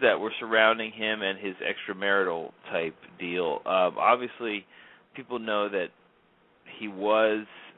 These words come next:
kind of a philandering president, uh,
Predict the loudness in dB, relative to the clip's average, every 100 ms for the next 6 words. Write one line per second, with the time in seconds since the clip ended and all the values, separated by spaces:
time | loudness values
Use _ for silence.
0 | -14 -4 0 0 0 0 0 -4 -2 -2
1 | 0 0 -2 -4 -6 -8 0 4 4 2
2 | -6 -6 -12 _ _ _ _ _ 0 4
3 | 4